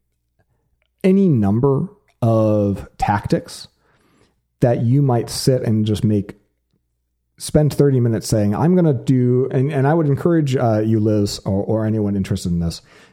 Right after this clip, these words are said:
to go and look up some code katas, or we used to have a thing called Ruby Quiz, and these are really old, but, like, the nice thing about these is that, like, the problems never really change.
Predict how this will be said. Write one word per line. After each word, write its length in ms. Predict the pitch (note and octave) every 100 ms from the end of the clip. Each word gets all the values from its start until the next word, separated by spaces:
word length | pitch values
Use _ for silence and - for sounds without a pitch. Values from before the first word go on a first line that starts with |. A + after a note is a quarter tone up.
| -
to 100 | C3+
go 160 | D3+
and 100 | C#3+
look 200 | A2+ A#2
up 100 | C3
some 160 | A#2+ G2+
code 240 | G#2+ G#2+
katas, 540 | A2+ A#2 C3 C3+ C#3 -
or 240 | C3+ A2 G#2
we 100 | A2
used 220 | A#2 -
to 80 | G#2
have 160 | G#2+
a 40 | G2+
thing 200 | A2 G#2+
called 200 | G#2+ F#2
Ruby 360 | F#2 G#2 B2
Quiz, 580 | B2 C#3+ C#3 D3 D#3 - - _
and 80 | B2+
these 160 | F3
are 80 | D3+
really 320 | A#2+ C3+ A2 G2+
old, 440 | A2 G2 F2 F#2+
but, 140 | G#2
like, 180 | A2 G2+
the 80 | G#2+
nice 220 | A2+ A#2
thing 160 | A#2 G#2
about 220 | G2 F#2+
these 260 | F#2+ F#2 F#2
is 100 | F2+
that, 140 | F#2+
like, 260 | F#2+ F2+ -
the 60 |
problems 520 | F#2 A2 G#2 F2+ E2+
never 200 | F#2+ E2+
really 260 | D#2+ E2 C#2
change. 540 | - D#2 D2+ D#2+ B2